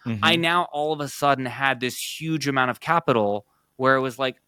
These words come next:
Speaker 2: it's way too risky for me to have it all sitting in this one asset that's
Speaker 1: Right.
Speaker 2: super volatile. And so,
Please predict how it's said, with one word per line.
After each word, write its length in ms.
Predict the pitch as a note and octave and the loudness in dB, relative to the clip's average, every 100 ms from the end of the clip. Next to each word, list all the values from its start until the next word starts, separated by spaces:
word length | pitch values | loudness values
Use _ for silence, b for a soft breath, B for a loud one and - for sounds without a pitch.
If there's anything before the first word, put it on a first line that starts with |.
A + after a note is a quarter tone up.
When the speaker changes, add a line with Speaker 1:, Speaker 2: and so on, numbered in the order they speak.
| - | -6
Speaker 2:
it's 240 | D#3+ - | -6 -6
way 460 | C3+ C3+ F3 F#3+ F#3 | -12 -2 2 2 0
too 320 | - F3+ D3+ | -4 -4 -4
risky 420 | D#3 F#3 - A#2+ | -4 -6 -8 -8
for 220 | A2 A2+ | -4 0
me 200 | G#2 G2+ F#2+ | 2 0 -4
to 120 | - | -4
have 220 | A#2 A#2 | 0 2
it 100 | A#2+ - | 0 -2
all 220 | B2 B2 | -2 -2
sitting 460 | - - C#3+ A#2+ G#2 | -4 -4 0 0 -2
in 120 | G2+ | -4
this 260 | G2+ F#2+ | -6 -8
one 220 | G2+ G2+ G#2 | -6 -2 0
asset 460 | C#3+ - - A#1 - _ | -2 -4 -8 -10 -12 _
that's 300 | A2+ G#2+ - | 0 2 0
Speaker 1:
Right. 80 | F#2 | 0
Speaker 2:
super 240 | A2 A2+ | -2 0
volatile. 680 | G2+ A#2 A2 G2 F2+ G1+ G#1 _ B B B B B B - | 4 6 6 2 -6 -12 -14 _ B B B B B B 2
And 220 | D3 D3+ | 2 2
so, 420 | - D3 C#3+ D3 | 2 2 2 -2